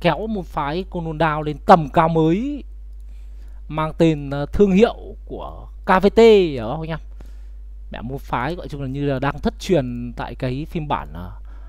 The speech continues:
ờ, phiên bản, ờ, võ lâm, ờ, ngạo tuyết. Nói chung là không ai chơi ấy.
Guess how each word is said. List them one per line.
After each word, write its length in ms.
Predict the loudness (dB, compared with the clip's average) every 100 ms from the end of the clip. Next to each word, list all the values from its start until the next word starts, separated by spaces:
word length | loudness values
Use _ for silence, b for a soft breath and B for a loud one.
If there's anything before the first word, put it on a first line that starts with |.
| b
ờ, 500 | -8 -6 -6 -6 -8 -12 -14 -16 -14 -14 -14 -16 -16 -16 -16 -16 -16 -14 -16 -16 -16 -16 -16 -16 -16 -16 -16 -16 -16 -16 -16 -16 -16 -16 -16 -16 -16 -16 -16 -16 -8
phiên 200 | -4 0
bản, 200 | 0 0
ờ, 180 | -4
võ 160 | -2 6
lâm, 240 | 6 6
ờ, 180 | 0 -2
ngạo 180 | -2 -6
tuyết. 220 | -2 -4 -4 -16 -16 -16
Nói 100 | -10
chung 140 | -6
là 60 | -6
không 180 | -2
ai 80 | 0
chơi 200 | 8 10
ấy. 280 | 10 8 0